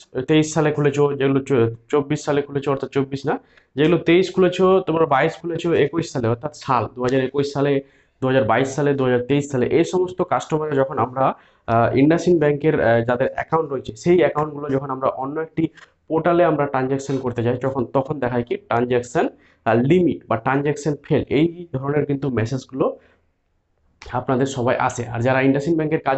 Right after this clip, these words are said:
করছেন তারা তো বুঝতেই পারছেন, তারা শুধু অ্যাকাউন্ট ওপেনিং করছেন IndusInd ব্যাংকে, আর ট্রানজ্যাকশনগুলো বেশিরভাগ করে আলাদা আলাদা পোর্টালে, কারণ সেখানে কমিশন পাওয়া যায়। IndusInd ব্যাংক to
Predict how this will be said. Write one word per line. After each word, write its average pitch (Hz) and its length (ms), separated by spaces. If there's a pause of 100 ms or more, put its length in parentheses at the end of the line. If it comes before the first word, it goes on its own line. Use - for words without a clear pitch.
করছেন 147 260
তারা 139 180
তো 143 120
বুঝতেই 139 300
পারছেন, - 240 (420)
তারা 131 140 (100)
শুধু 139 140 (100)
অ্যাকাউন্ট 139 340
ওপেনিং 143 280
করছেন 135 200 (100)
IndusInd 127 340
ব্যাংকে, 135 240 (160)
আর 107 180
ট্রানজ্যাকশনগুলো 131 680
বেশিরভাগ 147 420
করে 139 120 (100)
আলাদা 113 260
আলাদা 117 220 (480)
পোর্টালে, 135 400
কারণ 131 240
সেখানে 147 280
কমিশন 156 360
পাওয়া 160 180
যায়। 160 200
IndusInd 139 380
ব্যাংক 143 140 (220)
to 143 60